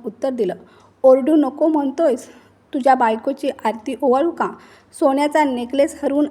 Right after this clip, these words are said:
आली आहे. खरंच हरवून आली की कोणत्या याराला देऊन आली ते देव जाणे." "आई, तू हे काय बोलतेस?" प्रकाश संतापून म्हणाला.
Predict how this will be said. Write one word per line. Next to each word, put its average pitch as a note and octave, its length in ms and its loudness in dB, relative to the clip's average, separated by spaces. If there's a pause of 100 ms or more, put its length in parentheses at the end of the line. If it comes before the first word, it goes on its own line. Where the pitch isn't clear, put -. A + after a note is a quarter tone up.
आली C4+ 240 -2
आहे. F#3 140 -4 (200)
खरंच C4+ 460 -2 (200)
हरवून C4 360 -2
आली D4 240 -2 (400)
की E4 80 2
कोणत्या D4 460 2
याराला B3+ 420 4
देऊन C#4+ 360 0
आली F#3+ 220 -4 (200)
ते A#3 120 2
देव G#3 320 0
जाणे." F#3+ 280 -4 (440)
"आई, A3+ 300 -2 (220)
तू C4+ 100 0
हे C4 180 0
काय A#3+ 260 -2
बोलतेस?" G#3+ 540 -6 (360)
प्रकाश C#4+ 460 2 (220)
संतापून B3+ 540 -2
म्हणाला. G#3 400 -2